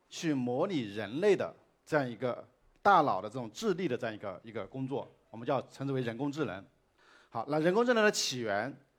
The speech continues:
那是在一九五六年，他们几个世界上非常大牛的人物开了一个会，就讨论一下怎么样可能去做一个机器，让它能够像人一样的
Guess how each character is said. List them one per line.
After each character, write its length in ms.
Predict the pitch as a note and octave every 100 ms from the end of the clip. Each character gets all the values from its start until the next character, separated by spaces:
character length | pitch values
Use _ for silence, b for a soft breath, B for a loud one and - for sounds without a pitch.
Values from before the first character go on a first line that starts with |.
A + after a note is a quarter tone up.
| _
那 100 | D#3
是 140 | D3 D3+
在 760 | F3 D#3 C3+ B2 A2+ G#2+ G#2+ -
一 100 | -
九 560 | F3 C#3+ B2 A2+ G#2+ G#2+
五 140 | C#3+ C3
六 220 | G3+ G3+
年， 320 | A2+ F#2 F#2+ - _
他 140 | - E3+
们 100 | D3
几 120 | C#3+
个 160 | E3+ D#3 - - -
世 160 | -
界 60 | F3
上 160 | D#3 C#3
非 300 | - G3+ F3+
常 120 | D#3
大 180 | F#3+ E3+
牛 160 | B2+
的 100 | C3+
人 160 | A#2+ A2+
物 220 | C3+ A#2
开 200 | - D#3+
了 80 | D3
一 60 | B2
个 140 | A#2+
会， 260 | - E3+ - _ _ _ _ _ _ _ _
就 160 | E3 D#3
讨 260 | - A#2+
论 160 | A#2+ F#3
一 40 |
下 360 | D#3 C#3 A#2 G#2 A#2
怎 180 | - C#3
么 140 | A2+ D#3
样 120 | G3
可 220 | D3 B2+
能 160 | A2+ C3+
去 160 | C3+ F3
做 260 | - G3+
一 40 | D3+
个 120 | D#3
机 200 | D#3 A3
器， 320 | - G#3 F#2+ b b b
让 160 | E3+ E3
它 120 | E3
能 180 | C3 C#3
够 120 | E3+
像 240 | F3 D3+
人 320 | A#2 A#2 C3+
一 120 | A3+ E3+
样 220 | E3+ C#3
的 200 | G#2